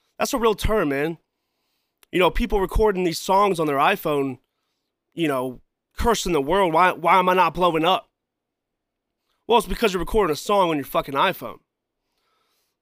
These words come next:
I think any, any artist who's willing to, you know, do what I did and everyone else did, you know, pay that money they don't have at the time, you know, for studio time, which is fucking expensive as shit.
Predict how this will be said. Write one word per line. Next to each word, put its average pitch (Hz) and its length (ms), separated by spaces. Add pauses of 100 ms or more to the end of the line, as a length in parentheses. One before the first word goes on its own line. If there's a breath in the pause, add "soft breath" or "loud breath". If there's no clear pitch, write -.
(200)
I 190 100
think 254 220
any, 240 300 (100)
any 220 240
artist - 460
who's 160 360
willing 185 400
to, 135 500 (800)
you 156 60
know, 151 100
do 147 160
what 185 100
I 185 160
did 208 220
and 170 80
everyone 165 280
else 190 180
did, 131 160
you 139 80
know, 135 220 (200)
pay 262 240
that 202 180
money 180 220
they 170 140
don't 151 180
have 147 340
at 139 120
the 147 60
time, 135 420 (720)
you 143 100
know, 139 220
for 165 120
studio 180 440
time, 139 260
which 143 160
is 139 80
fucking - 320
expensive 190 500
as 135 60
shit. - 380